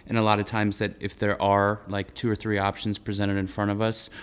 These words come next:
we'll typically know when we hear it which one works and which one doesn't. I don't think I've ever been in a situation with him on a project that it's h-, hit a point where it was argumentative or one of us was just giving in for the other one. It's usually,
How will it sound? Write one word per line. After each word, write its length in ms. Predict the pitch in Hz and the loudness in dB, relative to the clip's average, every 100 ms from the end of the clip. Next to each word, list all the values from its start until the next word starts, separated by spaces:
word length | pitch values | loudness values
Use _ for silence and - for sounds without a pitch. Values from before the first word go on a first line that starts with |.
| - - | -18 -4
we'll 180 | 110 113 | 2 2
typically 560 | - 117 104 95 101 | 2 0 0 0 0
know 400 | 95 92 92 90 - | 2 2 2 0 -4
when 180 | 104 95 | -2 0
we 120 | 92 | 0
hear 240 | 87 95 90 | -2 0 0
it 160 | - | -2
which 240 | 90 90 - | -6 -6 -4
one 180 | 90 | -2
works 320 | 85 87 82 - | -2 -4 -6 -8
and 80 | |
which 200 | 87 90 | -8 -8
one 140 | 92 87 | -6 -4
doesn't. 360 | 87 85 87 82 | -4 -4 -6 -6
I 80 | 98 | -2
don't 120 | 101 | -2
think 140 | 101 | -2
I've 140 | 98 92 | -2 -2
ever 200 | 92 92 | -2 -4
been 200 | 90 95 | -4 -4
in 260 | 92 92 - | -2 -4 -4
a 40 | |
situation 800 | 104 95 - 92 90 - 95 92 - - - - - - | -8 -8 -4 -2 -2 -2 -2 -2 -8 -16 -16 -18 -16 -2
with 220 | 110 - | -2 0
him 480 | 110 101 98 95 95 | 0 2 2 0 -4
on 120 | 101 | -4
a 40 | 98 | -2
project 560 | 95 98 92 92 - - | 0 0 0 -4 -4 0
that 260 | 92 90 - | 0 0 -4
it's 360 | 92 - - | -6 -4 -8
h-, 300 | 123 - - | -12 -12 -10
hit 180 | 107 104 | -4 -2
a 60 | 90 | -4
point 340 | - 98 - | -4 -4 -2
where 120 | 95 | -4
it 40 | 92 | -2
was 160 | 92 | -4
argumentative 800 | - 98 90 90 85 92 98 90 | -2 0 0 -2 -2 -2 -2 0
or 60 | 90 | 0
one 180 | 90 90 | 0 0
of 120 | 85 | -2
us 220 | 87 - | -4 -4
was 140 | 92 | -8
just 220 | - 95 - | -4 -4 -2
giving 320 | 92 90 87 | -2 0 0
in 260 | 87 90 | 0 -2
for 180 | 85 98 | -4 -4
the 140 | 87 90 | -2 -2
other 180 | 87 87 | -2 -2
one. 420 | 87 87 87 85 | -2 -2 -4 -6
It's 220 | 92 - | -6 -2
usually, 560 | 98 90 - 90 90 | -2 -2 -2 -2 -2